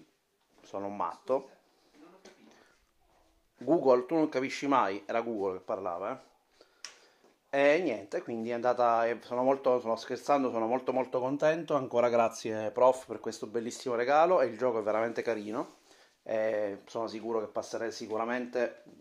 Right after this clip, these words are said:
una piacevole ora in famiglia a giocarci. Per quanto riguarda invece la Vasquas Editrice, Natale è arrivato, io piano piano ho rallentato, come ormai avevo già annunciato in precedenza.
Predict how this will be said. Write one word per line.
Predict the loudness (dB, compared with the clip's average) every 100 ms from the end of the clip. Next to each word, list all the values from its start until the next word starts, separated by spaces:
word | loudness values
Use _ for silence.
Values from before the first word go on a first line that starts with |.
| -16
una | -10 -8
piacevole | -8 -4 0 2
ora | 2 4 2 -2 -10 _ _ _ _ _ -6
in | -4 0
famiglia | 2 2 0 -2 -2 -2 -4
a | -6
giocarci. | -4 -6 -6 -10 -12 -20 -20 _ _ _ _ _ _ _ _ _ -20 -20 -20 _ _ _ _ _ _ _
Per | 4 4 8
quanto | 10 10 8 2
riguarda | 4 8 10 8 2 2 2 0 -6
invece | -8 2 4 4 2 -2
la | 2
Vasquas | 4 4 4 6 6 4
Editrice, | -6 -4 -4 -2 4 4
Natale | 4 4 6 8
è |
arrivato, | 6 4 8 12 12 10 6 4 -2 -14
io | -2 4 6 6 0 -8
piano | -4 -2
piano | 0 0 2 0 0
ho | 4 6
rallentato, | 6 4 2 0 4 8 8 6 0
come | -6 -6 -6 -6 -6
ormai | -4 0 0 2
avevo | 0 0 0 0
già | 2
annunciato | 2 0 -2 4 6 6 4
in | 2 0
precedenza. | -4 2 4 4 4 4 4 4 -4